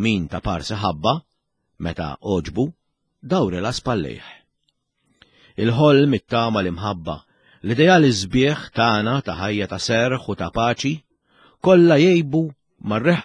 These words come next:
qawwi bħal ramel fid-deżert. Il-ġid li nagħmlu, ir-rida tajba li ngħinu lil minu fil-bżonn,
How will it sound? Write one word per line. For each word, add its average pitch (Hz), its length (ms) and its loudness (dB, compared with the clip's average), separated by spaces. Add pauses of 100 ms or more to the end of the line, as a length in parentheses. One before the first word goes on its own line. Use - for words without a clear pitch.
qawwi 101 400 2 (400)
bħal 120 240 -6
ramel 95 320 -8
fid-deżert. 92 600 -8 (1400)
Il-ġid 151 480 2
li 123 140 2
nagħmlu, 87 380 -2 (760)
ir-rida 110 320 -2
tajba 131 400 2
li 117 160 4
ngħinu 107 400 2
lil 104 160 -2
minu 98 240 -4
fil-bżonn, 101 560 -4